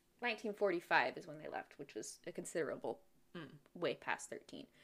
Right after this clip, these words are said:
Speaker 1: If it was a poltergeist, Jeff would have disappeared after Voiri had exited puberty, which I would argue he kinda did,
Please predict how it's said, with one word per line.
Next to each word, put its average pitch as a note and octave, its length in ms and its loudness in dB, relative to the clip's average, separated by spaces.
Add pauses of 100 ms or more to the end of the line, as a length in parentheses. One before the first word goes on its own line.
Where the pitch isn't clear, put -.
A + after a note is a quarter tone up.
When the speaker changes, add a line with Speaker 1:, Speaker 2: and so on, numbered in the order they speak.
(3000)
Speaker 1:
If C#4+ 200 12
it F4+ 100 10
was E4 140 8
a C#4+ 60 6
poltergeist, - 840 8 (220)
Jeff C#4 240 12
would D4+ 120 10
have G#3+ 160 8
disappeared A#3+ 680 8
after A3+ 320 8
Voiri G3+ 480 10
had F3+ 160 4 (120)
exited G3+ 480 10
puberty, - 540 6
which F3 200 2
I F#3+ 100 12
would F#3 200 6
argue F#3+ 600 8 (460)
he G#3 240 -2 (420)
kinda B3 380 4
did, - 480 4